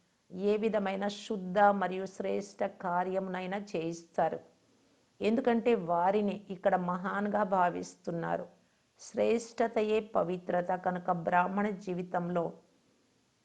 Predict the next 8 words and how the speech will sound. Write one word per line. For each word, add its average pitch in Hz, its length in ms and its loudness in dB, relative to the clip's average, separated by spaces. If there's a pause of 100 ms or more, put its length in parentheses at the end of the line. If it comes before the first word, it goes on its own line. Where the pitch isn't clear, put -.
ఈ 202 180 -2
విధమైన 190 540 2 (240)
నిజ 208 220 0
సంస్కారాన్ని 190 1200 0
సదా 185 400 0
అనుభవం 180 500 0
చేస్తూ 185 340 -6
ఉండండి. 175 540 -4